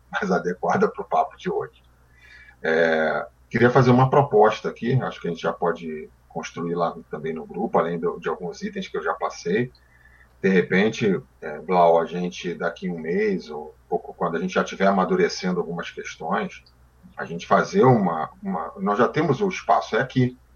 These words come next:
Eu acho que você sempre esteve envolvido com essas questões, então a gente não precisa abrir flancos novos. E a gente tentar fazer um esforço,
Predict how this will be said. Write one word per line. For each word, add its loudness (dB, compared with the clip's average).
Eu 0
acho 2
que -18
você -6
sempre -6
esteve -2
envolvido -2
com -8
essas -8
questões, -6
então -8
a -4
gente -6
não -6
precisa -6
abrir -4
flancos -6
novos. -2
E 6
a 4
gente 2
tentar 4
fazer 4
um 4
esforço, 0